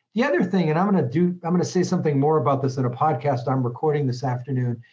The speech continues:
is, um, you captured this as well in what you wrote, a sense of, um, not resiliency, but almost, um, adventure. That is,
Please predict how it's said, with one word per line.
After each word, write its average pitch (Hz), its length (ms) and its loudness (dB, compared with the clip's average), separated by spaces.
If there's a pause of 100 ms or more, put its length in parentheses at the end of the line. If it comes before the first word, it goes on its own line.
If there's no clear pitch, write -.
(340)
is, 170 560 2
um, 156 460 0 (540)
you 269 500 0 (180)
captured 185 500 -2
this 143 220 -4
as 120 160 -4
well 117 580 0
in 143 220 -2
what 151 180 0
you 139 160 0
wrote, 127 440 0 (340)
a 185 40 -2
sense 262 440 -2
of, 180 300 2
um, 143 520 0 (500)
not 226 260 -2
resiliency, 143 880 0
but 120 320 -4
almost, 208 800 0 (320)
um, 131 640 0 (1040)
adventure. 131 640 -4 (180)
That 160 140 0
is, 165 340 -2